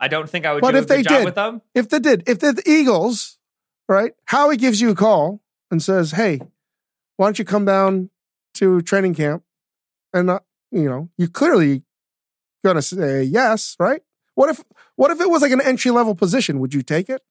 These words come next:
Speaker 1: No, I don't think I would. Um, I, so firstly, like, entry-level positions majorly suck,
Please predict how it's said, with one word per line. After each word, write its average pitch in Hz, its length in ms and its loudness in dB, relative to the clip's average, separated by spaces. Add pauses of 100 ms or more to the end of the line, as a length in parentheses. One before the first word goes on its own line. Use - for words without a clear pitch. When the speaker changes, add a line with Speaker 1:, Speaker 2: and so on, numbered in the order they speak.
(600)
Speaker 1:
No, 127 240 -8 (440)
I 131 120 -4
don't 143 120 -6
think 147 120 -8
I 131 60 -2
would. 131 300 -8 (180)
Um, 127 360 -4 (680)
I, 147 400 -4 (1000)
so 160 180 -12
firstly, 226 300 -4
like, 127 260 -4
entry-level 165 420 -4
positions 139 640 -8 (520)
majorly 139 600 -6
suck, - 420 -10